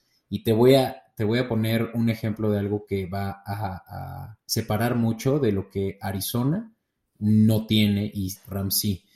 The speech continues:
Y es una buena protección de su quarterback. Obviamente porque Kyler Murray, eh,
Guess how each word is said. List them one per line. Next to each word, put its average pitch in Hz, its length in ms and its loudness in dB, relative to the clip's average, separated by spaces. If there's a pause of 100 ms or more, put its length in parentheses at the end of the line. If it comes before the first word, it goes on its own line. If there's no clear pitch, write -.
(140)
Y 107 120 0
es 110 120 0
una 120 180 2
buena 120 420 0
protección 101 580 0
de 101 80 0
su 90 680 -6
quarterback. 92 560 -6 (520)
Obviamente 120 520 2
porque 101 420 2
Kyler 101 320 0
Murray, 101 540 0
eh, 92 720 -6